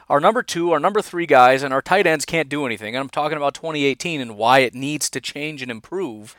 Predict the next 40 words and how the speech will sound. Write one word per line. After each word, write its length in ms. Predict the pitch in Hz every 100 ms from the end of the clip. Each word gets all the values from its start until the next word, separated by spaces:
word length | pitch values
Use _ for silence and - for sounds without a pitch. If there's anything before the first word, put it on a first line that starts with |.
| _ _ -
and 80 | 120
why 160 | 135 151
it's 120 | 143
so 200 | - 156
important 340 | 139 170 151
that 100 | 131
we 60 | 123
do 200 | 120 160
have 100 | 143
a 40 |
number 220 | 139 135
two, 260 | 123 - 208
whether 220 | 131 127
we 160 | 123 117
develop 460 | 113 104 135 185
a 60 | 180
guy 280 | 170 185 196
or 220 | 180 135
we 140 | 127 123
draft 400 | 175 196 185 123
a 40 |
guy, 240 | 107 104
we 140 | 107 110
gotta 320 | 123 135 143
have 300 | 135 185 151
one. 280 | 101 90 95 _ _ _ -
Or 100 | 135
at 100 | 135
the 80 |
very 300 | 117 143 175
least, 300 | 151 170 160
a 60 | 135
talented 520 | - - 160 147 143
tight 220 | 127 143
end 180 | 139 156
that's 140 | 123 -
gonna 180 | 131
stress 440 | 113 - 151 139 -
defenses. 800 | - 165 - 104 90 98 107 - _ _ _ _ _
Because 280 | - 139 147